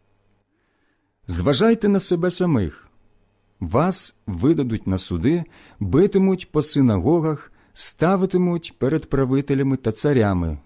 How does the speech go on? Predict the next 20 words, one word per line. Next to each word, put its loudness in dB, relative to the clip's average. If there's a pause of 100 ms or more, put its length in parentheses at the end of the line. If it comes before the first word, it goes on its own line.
(240)
із-за 0
мене. 2 (800)
Їм 0 (340)
на -2
свідоцтво. -4 (1120)
А 0
треба, 2 (120)
щоб 0
Євангелія 2
була 2
проповідувана -2
спершу -4
всім -2
народам. 0 (1800)
І 2
коли 4
поведуть 2
вас, 0
щоб 0
видати, 0